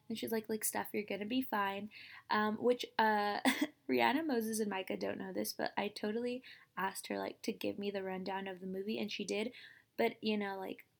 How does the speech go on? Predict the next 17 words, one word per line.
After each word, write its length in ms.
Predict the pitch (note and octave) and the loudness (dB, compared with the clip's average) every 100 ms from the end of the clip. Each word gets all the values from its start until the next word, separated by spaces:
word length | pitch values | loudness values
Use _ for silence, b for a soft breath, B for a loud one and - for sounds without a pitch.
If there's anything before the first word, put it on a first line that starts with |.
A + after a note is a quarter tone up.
| _ - | _ -4
someone 320 | - G#3+ A3+ | 0 0 0
can 100 | A3 | -2
tell 160 | G3+ | 0
you 80 | G3+ | 0
what 120 | G3 | 0
the 60 | G3+ | -2
movie 300 | F#3+ F3+ F#3 | -4 -4 -4
is, 220 | F3+ F3 - | -4 -8 -8
but 120 | F#3 | -6
you 140 | F3+ F#3 | -4 -4
don't 160 | F#3+ | -4
know 100 | F#3+ | -6
when 220 | F3 F3+ | -6 -6
you're 120 | F#3 F3+ | -8 -8
gonna 180 | F#3+ | -8
get 180 | F#3 G3 | -8 -8
scared. 320 | - G#3+ A#3 | -2 0 0